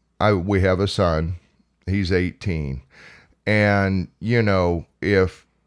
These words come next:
if it was one of those things, I had to give up my son for your salvation or for you to have eternity or for you,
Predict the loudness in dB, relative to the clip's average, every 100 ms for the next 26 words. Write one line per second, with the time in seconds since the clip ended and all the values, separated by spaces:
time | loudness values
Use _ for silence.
0 | _ _ -4 -2 2 2 2 -2 0 0
1 | 0 -2 -2 -2 -2 0 0 2 0 -2
2 | -4 -4 -2 -4 -4 -6 -4 -2 -2 -4
3 | -2 -2 0 -2 -6 -8 _ _ _ _
4 | _ _ _ -8 -2 2 2 0 0 0
5 | -2 0 2 2 2 0 0 -2 -2 0
6 | -2 -4 _ -4 -4 -2 0 0 0 -2
7 | -2 -2 0 0 0 -2 -2 -2 -2 -2
8 | -2 -2 -4 -6 -6 0 0 0